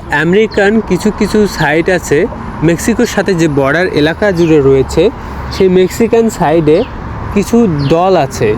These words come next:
যেমন আফ্রিকান, হাতি অথবা, আহ, ইউরোপের কিছু মানুষও থাকে সেখানে। তো দেখা যাচ্ছে তাদের সাথে যুক্ত হয়ে আপনি কখনোই প্রবেশের অনুমতি পাবেন না।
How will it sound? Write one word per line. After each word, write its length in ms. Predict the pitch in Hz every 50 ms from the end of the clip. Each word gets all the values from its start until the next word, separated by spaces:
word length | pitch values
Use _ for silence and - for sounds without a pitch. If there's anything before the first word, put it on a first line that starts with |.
| 113 -
যেমন 280 | 147 160 170 180 190 180
আফ্রিকান, 640 | - 143 151 - - 180 185 160 - 170 165 175
হাতি 580 | 165 139 120 135 139 143 135 - - 156 160 165 165 - - - - - - - -
অথবা, 520 | 139 147 139 151 160 151 143 147 143 143
আহ, 1120 | 147 - - - - - - - - - - - - - - 160 151 147 143 143 143 - 175
ইউরোপের 400 | 170 170 185 208 202 226 214 180 151
কিছু 220 | 190 165 156 190
মানুষও 540 | 180 160 143 147 170 175 156 - 170 160 156 -
থাকে 460 | - - 147 143 123 - 147 151 151 - - - - -
সেখানে। 420 | - - 147 131 143 143 143 143 143 - - - - - - - - - - -
তো 340 | 156 147 143 143 139 135 139 - -
দেখা 260 | - 165 170 175 196 202
যাচ্ছে 480 | 180 214 202 - - - 196 180 - - -
তাদের 240 | 180 170 170 196 202
সাথে 340 | - - 214 202 - 208
যুক্ত 320 | 185 156 165 165 151 - -
হয়ে 340 | 190 170 160 151 147 180 247 - - - - - -
আপনি 260 | 156 156 - 185 185 165 -
কখনোই 380 | 196 185 180 - 220 226 233 208 -
প্রবেশের 460 | 180 170 170 160 175 165 - 196 180
অনুমতি 520 | 170 147 143 147 160 165 160 156 - 170 156 -
পাবেন 320 | 143 123 123 127 131 127
না। 140 | 123 113 104